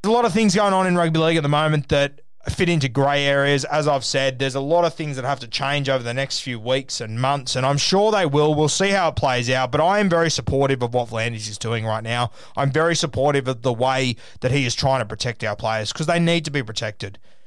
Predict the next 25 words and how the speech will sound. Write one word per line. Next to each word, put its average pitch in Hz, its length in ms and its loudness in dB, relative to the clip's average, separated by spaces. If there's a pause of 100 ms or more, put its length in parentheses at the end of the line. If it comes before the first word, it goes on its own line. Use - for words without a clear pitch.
'Cause 185 160 -4
it's 170 80 -4
not 240 180 2
us 185 200 -2
that's 175 160 -8
gonna 156 180 0
pay 139 260 0
for 127 260 0
it - 60 -6
in 131 120 -4
the 131 80 0
next 127 220 -4
forty, 135 280 0
fifty 113 320 -8
years. 113 220 -4
It's 120 80 -6
gonna 220 160 0
be 240 100 0
these 139 300 0
guys. 120 340 0
It's - 120 -10
gonna 262 160 -2
be 262 80 -2
their 127 180 -2
families. 117 600 -8